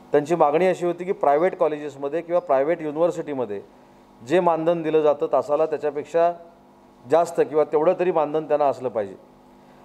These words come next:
मला आजच्या पत्रकार परिषदेतनं ते देखील सांगायचं आहे की येत्या दोन ते तीन दिवसामध्ये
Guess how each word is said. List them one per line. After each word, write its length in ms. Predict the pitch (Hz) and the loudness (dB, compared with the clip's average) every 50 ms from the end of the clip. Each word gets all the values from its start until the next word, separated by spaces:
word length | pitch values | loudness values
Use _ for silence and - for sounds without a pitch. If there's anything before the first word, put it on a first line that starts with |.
| - - - | -10 -2 0
मला 160 | 139 160 156 | 2 4 2
आजच्या 240 | 147 - - 175 170 | 2 2 2 0 2
पत्रकार 360 | 165 165 160 165 160 165 165 | 2 2 2 2 2 2 2
परिषदेतनं 560 | 160 160 151 143 151 156 156 151 165 170 - | 0 0 -4 -4 -4 -8 -6 -4 -6 -4 -4
ते 80 | 156 156 | -4 -4
देखील 260 | 151 151 - - 113 | -4 -6 -8 -8 -10
सांगायचं 420 | 104 147 139 135 139 143 135 147 | -6 -6 -4 -2 -2 -2 -2 -2
आहे 80 | 156 151 | -4 -4
की 60 | 151 | -2
येत्या 180 | 151 135 156 147 | -2 0 0 0
दोन 240 | 139 131 147 160 156 | 2 2 0 0 0
ते 120 | 156 160 | -2 -6
तीन 240 | 156 - 147 139 139 | -6 -4 -6 -6 -4
दिवसामध्ये 500 | 139 135 127 139 135 131 127 110 107 | -4 -4 0 0 0 0 0 -2 -2